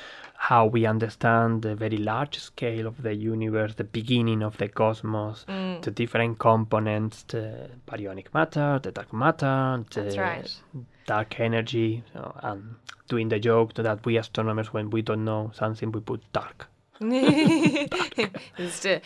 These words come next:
Speaker 1: And that is the dark.
Speaker 2: Yep.
Speaker 1: Good. And I think that after almost half an hour talking,
Speaker 2: <laughs>
Speaker 1: um, it would be convenient to start with the main topic of
Speaker 2: Yes.
Speaker 1: this episode. So
Speaker 2: We're
Speaker 1: I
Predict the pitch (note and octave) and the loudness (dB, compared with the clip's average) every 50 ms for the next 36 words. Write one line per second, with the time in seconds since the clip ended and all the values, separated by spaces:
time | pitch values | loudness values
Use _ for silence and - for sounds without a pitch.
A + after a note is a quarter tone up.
0 | - - A#3+ G#3 A2+ A2+ A2 G#2+ - A2+ A2 - - - - - A#2 G#2+ A2 F#2 | -2 0 0 2 2 0 0 0 -2 -4 -6 -6 -14 -18 -4 -2 0 2 2 0
1 | - - - - - - _ A3 G3+ G3 - - F#3+ - - - _ - _ _ | 0 -4 -10 -10 -12 -12 _ -12 -12 -12 -10 -6 -6 -6 -6 -6 _ -20 _ _
2 | _ _ _ _ _ _ _ _ _ _ _ _ _ _ _ _ _ _ - F3 | _ _ _ _ _ _ _ _ _ _ _ _ _ _ _ _ _ _ 4 6
3 | G#3 - - - - _ D#3+ E3 F#3+ G#3+ G3 - G3 F#3 E3+ D3+ D3 - D3+ - | 6 6 2 -2 -2 _ 6 8 8 8 8 6 6 8 8 4 4 0 -10 -12
4 | - _ _ - D#3 D3+ D3 - _ - C#3+ C#3 C3+ B2 B2 - C3+ B2+ B2 B2 | -12 _ _ 4 4 4 4 0 _ 4 6 8 8 6 4 4 2 2 4 4
5 | A#2+ A#2 A#2+ - - D3+ D#3 D3+ - C#3+ C3+ B2+ A#2+ A2+ A#2+ A#2+ - D#3+ D3 B2+ | 2 0 0 2 4 4 4 6 4 4 4 4 6 4 4 4 4 0 2 2
6 | C3 C3 C#3+ F3+ - _ _ - - - - - - B3 C4 D#4+ F4 F#4 G4 - | 0 -2 -4 -6 -10 _ _ -20 -20 -20 -20 -14 -10 -6 -2 0 0 2 4 4
7 | B2+ B2 B2 B2+ B2+ - - C3 B2+ D3 C3 - C#3+ C3+ C3 B2+ B2 B2 A#2+ A2+ | 4 4 4 2 0 0 -2 2 4 2 4 6 4 6 6 6 4 4 2 -2
8 | - - - - - - _ _ _ _ _ - F#3 G3+ A3+ C#4+ C4+ G#3+ C#3 A#2 | -6 -16 -20 -20 -20 -20 _ _ _ _ _ 4 8 12 12 12 12 12 8 6
9 | B2 D3+ - - - - - _ _ - C3+ B2+ A#2+ A#2 - - C#3+ B2+ A#2+ A#2 | 2 -2 -4 -8 -16 -20 -20 _ _ 2 4 4 4 4 0 2 4 4 6 6
10 | A2+ A2+ A2 B2 A2+ A#2+ A2+ G#2 G#2+ G2+ G#2+ A2+ B2+ C3 B2 A#2+ A#2 A#2 A2+ A2+ | 4 2 2 -2 -2 -2 -2 -2 -2 -2 2 4 4 4 4 4 2 0 -2 -6
11 | A2 - - _ - B3+ D4 - - D3+ - - - - - - - - F#4 G#4+ | -8 -10 -2 _ 8 8 8 8 2 -2 -4 -8 -12 -10 -8 -2 4 4 4 4
12 | A4+ A4 D3+ F3 F3+ F3+ - E3+ F3+ - - F#3+ C#3 - - B2 G#2+ G#2+ - - | 6 8 8 8 8 6 4 2 2 4 4 0 2 4 4 4 4 4 -2 -6
13 | - - - - - - _ _ _ - - D#3 D#3 D#3+ D#3+ - | -14 -16 -16 -18 -20 -20 _ _ _ -2 4 6 8 8 8 8